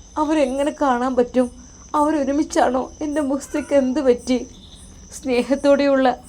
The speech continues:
അവളുടെ ആ ഒരു ദാമ്പത്യ ജീവിതം ഇല്ലാതാക്കിയത് ഉമ്മ പ്രധാനമായിട്ടും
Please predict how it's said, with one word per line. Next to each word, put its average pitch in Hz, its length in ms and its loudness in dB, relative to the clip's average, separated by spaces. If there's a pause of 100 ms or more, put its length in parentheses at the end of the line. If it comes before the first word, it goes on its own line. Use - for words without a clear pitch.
(240)
അവളുടെ 262 400 0 (140)
ആ 262 160 -2
ഒരു 285 220 -4
ദാമ്പത്യ 277 480 -4
ജീവിതം 240 440 -8 (720)
ഇല്ലാതാക്കിയത് 262 840 0 (380)
ഉമ്മ 233 240 -4 (220)
പ്രധാനമായിട്ടും 226 840 -2